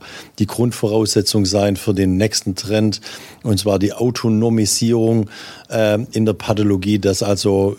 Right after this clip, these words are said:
äh, künstliche Intelligenz uns hilft bei der Befunderstellung,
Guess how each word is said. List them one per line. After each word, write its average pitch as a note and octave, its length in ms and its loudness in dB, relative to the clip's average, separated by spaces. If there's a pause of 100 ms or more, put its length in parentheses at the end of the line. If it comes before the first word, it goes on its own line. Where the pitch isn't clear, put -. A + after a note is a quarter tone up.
äh, G2+ 120 0
künstliche G2 500 0
Intelligenz F#2+ 680 0
uns G2+ 300 0
hilft G#2+ 520 -2
bei G2 160 2
der G2 120 0
Befunderstellung, G#2 1080 0